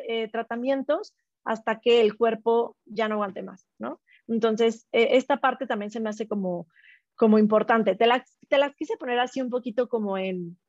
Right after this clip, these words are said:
como en fases, porque a mí me ayuda más ordenarlo, pero porque también es como esquematizar en, en dónde entramos. Creo que desde que em-,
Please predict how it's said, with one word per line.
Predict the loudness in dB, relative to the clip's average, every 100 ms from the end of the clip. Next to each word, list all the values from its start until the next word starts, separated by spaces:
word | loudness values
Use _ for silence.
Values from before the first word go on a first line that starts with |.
| _
como | -2 2 2
en | 0
fases, | -2 -4 0 0 0
porque | -4 -2
a |
mí | -2 0
me | 0
ayuda | 2 0
más | 0 -6
ordenarlo, | -6 -6 -6 -6 -4 -4 -6 _ -20 -6
pero | 2 4
porque | 4 0
también | 0 2 2 0
es | -4
como | -4 -4
esquematizar | -2 -2 -2 -2 0 2
en, | 0 0
en | 0
dónde | 2 0 0
entramos. | -2 -2 -4 -6
Creo | -4 0
que | 0
desde | 0 -2
que | -6 -8
em-, | -6 -6 -8